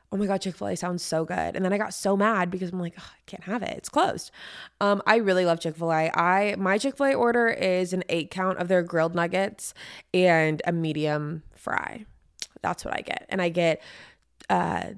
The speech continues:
the zesty buffalo sauce and the ranch sauce. And I get, like, two of each. And it's so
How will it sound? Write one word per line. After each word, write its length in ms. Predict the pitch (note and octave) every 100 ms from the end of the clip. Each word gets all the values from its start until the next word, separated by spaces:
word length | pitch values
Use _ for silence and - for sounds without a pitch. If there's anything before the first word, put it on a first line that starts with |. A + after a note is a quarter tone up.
| G3+
the 260 | F#3+ E3 D#3+
zesty 400 | E3 G3+ - B3+
buffalo 340 | A3 A#3 A3+
sauce 360 | A3+ A#3 A3+ -
and 100 | G3
the 60 |
ranch 240 | D#3+ D3 D#3
sauce. 440 | - - G3 - -
And 80 | F3+
I 120 | E3
get, 160 | D#3+ -
like, 160 | D#3+
two 180 | - F#3
of 100 | E3
each. 440 | E3+ G#3 - - - - - _
And 200 | F#3 F3
it's 220 | E3+ F3 -
so 640 | - - F3+ F#3+ A#3+